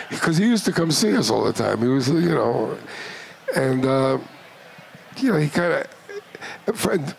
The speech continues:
I'm, I heard his, his excuse was, "Well, mine's a Les Paul and it's black and white." I said, <laughs> "Eh, not really. It's, you know,"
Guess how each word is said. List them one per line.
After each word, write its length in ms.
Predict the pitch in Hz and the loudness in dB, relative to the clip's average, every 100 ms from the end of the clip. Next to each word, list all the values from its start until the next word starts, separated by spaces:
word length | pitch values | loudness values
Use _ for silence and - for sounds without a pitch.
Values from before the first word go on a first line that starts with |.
| - | -4
I'm, 240 | 147 175 190 | -2 0 0
I 60 | 143 | 2
heard 260 | 165 165 165 | 4 4 4
his, 140 | 151 | 4
his 200 | 156 190 | 2 2
excuse 440 | 165 - 165 147 | 0 2 2 2
was, 220 | 143 143 117 - - - | 2 0 -2 -6 -6 0
"Well, 300 | 170 165 139 | 2 2 2
mine's 280 | 151 180 147 | 2 2 2
a 60 | |
Les 240 | 151 151 - | 0 0 -2
Paul 480 | - 165 156 135 131 | 0 0 2 0 0
and 160 | 131 | 2
it's 220 | 127 123 - | 0 0 -6
black 440 | 139 147 143 139 | -2 0 0 0
and 180 | 135 123 | 0 2
white." 380 | 143 123 101 - - - 214 - - | 2 0 -2 -4 -12 -12 -12 -12 -4
I 80 | 160 | -2
said, 320 | 139 160 147 143 - 196 | 0 0 0 -4 -6 -6
<laughs> 280 | - - - | -6 -10 -4
"Eh, 480 | 240 208 202 202 202 | -2 0 0 2 0
not 280 | 190 170 156 | 2 0 2
really. 400 | 156 185 151 113 | 2 2 2 2
It's, 320 | 131 131 - | 0 0 0
you 80 | 151 | 0
know," 320 | 151 131 135 | 2 0 0